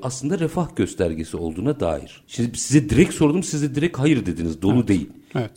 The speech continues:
Speaker 1: Tabii tüm Türkiye'yi kastediyoruz burada. Peki o zaman o, oradakiler kim?
Speaker 2: Ya oradakiler aslında yeme içme sektörünü tabii örnek veriyoruz ama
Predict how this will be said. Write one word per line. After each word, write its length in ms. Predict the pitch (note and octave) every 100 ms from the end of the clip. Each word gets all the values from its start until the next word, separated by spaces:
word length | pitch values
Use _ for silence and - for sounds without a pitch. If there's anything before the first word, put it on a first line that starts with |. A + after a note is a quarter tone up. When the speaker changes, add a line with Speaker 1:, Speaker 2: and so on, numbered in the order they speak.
| - _
Speaker 1:
Tabii 200 | - F2
tüm 200 | - -
Türkiye'yi 420 | - G#2 - E2+ -
kastediyoruz 600 | D#2+ - D#2 C#2+ C#2+ -
burada. 260 | D2 - -
Peki 240 | C3 - G#3
o 100 | C3+
zaman 280 | B2 G#3 F#3+
o, 240 | G#2+ A2 C3+ - - -
oradakiler 580 | A#2 B2+ - A#3 G#3
kim? 320 | - - D#3 B2 - - -
Speaker 2:
Ya 60 |
oradakiler 600 | E3+ F3+ F3 C3+ - D#3+
aslında 760 | D3+ C#3 C3+ - A2+ B2 C3+ -
yeme 300 | - C3 A#2
içme 240 | B2+ - C3
sektörünü 480 | - A2 - A#2 A#2+
tabii 260 | A#2+ G2+
örnek 360 | G2 F#2+ F#2+ -
veriyoruz 280 | G#2+ A2+ C3
ama 360 | B2+ A#2 C3